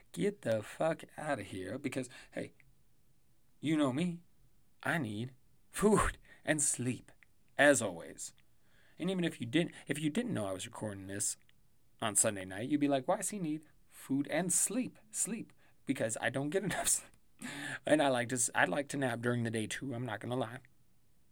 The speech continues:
I like to nap, but I really do. I do, I kind of sleep in what's, uh,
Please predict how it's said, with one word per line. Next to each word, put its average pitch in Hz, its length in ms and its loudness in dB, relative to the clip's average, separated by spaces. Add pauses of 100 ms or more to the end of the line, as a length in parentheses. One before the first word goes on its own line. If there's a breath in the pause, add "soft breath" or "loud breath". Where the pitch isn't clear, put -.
(280)
I 123 100 6
like 113 220 0
to - 80 -6
nap, 113 260 -6 (1040 loud breath)
but 151 80 6
I 165 40 10
really 151 240 8
do. 104 200 -4
I - 60 -8
do, 113 220 -4
I 110 60 -2
kind 156 220 -2
of 117 100 -6
sleep 127 360 -4
in 110 160 -6 (340 loud breath)
what's, 123 320 2
uh, 104 200 2